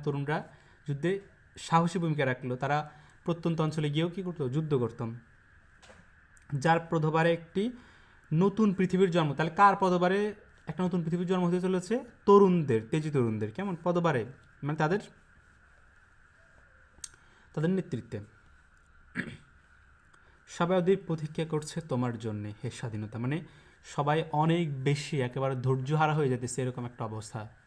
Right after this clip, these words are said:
মানে আমরা অনেক সময় মনে হয় না যে ধৈর্য ধরে অপেক্ষা করতে করতে একেবারে ধৈর্যহীন হয়ে পড়ি, এরকম একটা অবস্থায় উপনীত হলো যে সবাই স্বাধীনতার জন্য অপেক্ষা করতেছে। পৃথিবীর এক প্রান্ত থেকে অন্য প্রান্তে জ্বলন্ত ঘোষণার ধ্বনি প্রতিধ্বনি তুলে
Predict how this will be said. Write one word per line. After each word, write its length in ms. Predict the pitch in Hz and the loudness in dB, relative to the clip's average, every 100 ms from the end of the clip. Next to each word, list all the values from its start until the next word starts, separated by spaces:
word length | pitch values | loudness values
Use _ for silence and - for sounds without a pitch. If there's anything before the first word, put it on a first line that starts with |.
| _ _ _ 123 | _ _ _ -10
মানে 240 | 120 120 - - - - | -8 -8 -12 -20 -20 -16
আমরা 200 | 139 139 | -6 -2
অনেক 160 | 151 147 | 0 -2
সময় 180 | 170 170 | -2 -2
মনে 140 | 160 | 0
হয় 80 | 165 | 0
না 60 | 151 | -2
যে 80 | |
ধৈর্য 280 | 135 135 143 | -2 -2 -2
ধরে 140 | 151 151 | -2 -2
অপেক্ষা 320 | 131 143 151 | -6 -6 -6
করতে 220 | 151 156 | -6 -6
করতে 200 | 147 151 | -6 -8
একেবারে 460 | 151 147 139 139 127 | -6 -4 -4 -6 -4
ধৈর্যহীন 380 | 135 139 127 160 | -2 0 2 2
হয়ে 160 | 160 160 | 2 0
পড়ি, 200 | 165 180 | -2 0
এরকম 260 | 180 180 170 | 2 2 -2
একটা 200 | 160 139 | -4 -4
অবস্থায় 340 | 143 139 175 | -4 -6 -10
উপনীত 200 | - 135 | -10 -6
হলো 180 | 123 127 | -4 -4
যে 120 | 165 | -6
সবাই 400 | 165 135 131 180 - - - - - | -6 -4 -2 -2 -4 -16 -20 -20 -12
স্বাধীনতার 500 | - 131 131 135 135 | -4 -2 -2 -4 -2
জন্য 340 | 147 170 277 - - - - _ - - | -2 -2 -6 -12 -20 -20 -20 _ -16 -12
অপেক্ষা 360 | 131 131 - | -8 -8 -6
করতেছে। 420 | 117 107 117 - 107 110 - - - _ - - - _ _ - _ _ - | -6 -6 -8 -8 -10 -14 -20 -20 -20 _ -20 -20 -20 _ _ -20 _ _ 0
পৃথিবীর 400 | 185 185 190 202 | 2 2 4 4
এক 240 | 180 180 - | 2 -2 -4
প্রান্ত 300 | 156 151 160 | -2 0 -4
থেকে 300 | 156 160 156 | -6 -4 -4
অন্য 320 | 143 143 143 | -2 -2 -4
প্রান্তে 540 | 143 131 127 123 139 147 | -4 -4 -4 -4 -6 -4
জ্বলন্ত 640 | 120 123 127 139 135 135 | 0 2 2 0 -4 -4
ঘোষণার 640 | 117 131 127 143 127 127 120 | -2 -4 -4 -4 -4 -4 -6
ধ্বনি 260 | 123 123 | -4 -4
প্রতিধ্বনি 440 | 123 123 117 113 113 | -2 -4 -2 -4 -4
তুলে 300 | 123 127 | -4 -4